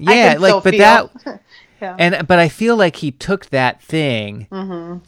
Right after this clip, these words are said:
Speaker 2: but in this one, there was no mystery to it. Like, you know, you know who that person is. Like, I don't
Speaker 1: Yeah,
Speaker 2: know. It just,
Speaker 1: yeah, yeah.
Speaker 2: so to me, it didn't, it,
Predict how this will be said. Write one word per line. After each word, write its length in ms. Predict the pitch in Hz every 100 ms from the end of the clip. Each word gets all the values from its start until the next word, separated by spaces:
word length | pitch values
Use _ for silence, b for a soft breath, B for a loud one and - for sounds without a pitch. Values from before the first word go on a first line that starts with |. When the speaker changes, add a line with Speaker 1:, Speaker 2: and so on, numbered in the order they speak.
| _
Speaker 2:
but 100 | 131
in 140 | 127 131
this 200 | 165 -
one, 100 | 139
there 100 | 123
was 140 | 110
no 160 | 131 143
mystery 500 | 127 131 - 123 110
to 180 | - 107
it. 80 | 104
Like, 160 | 104
you 120 | 117
know, 360 | 113 123 135 135
you 180 | 123 117
know 260 | 120 131
who 140 | 127 135
that 180 | 120 -
person 340 | 120 - 113
is. 100 | 110
Like, 160 | 143 143
I 60 | 165
don't 80 | 196
Speaker 1:
Yeah, 220 | 208 196
Speaker 2:
know. 60 | 185
It 40 | 180
just, 20 | 185
Speaker 1:
yeah, 320 | 185 180 175
yeah. 60 | 175
Speaker 2:
so 160 | 185
to 80 | 175
me, 220 | 175 214
it 100 | 190
didn't, 300 | 185 180 175 -
it, 280 | 151 -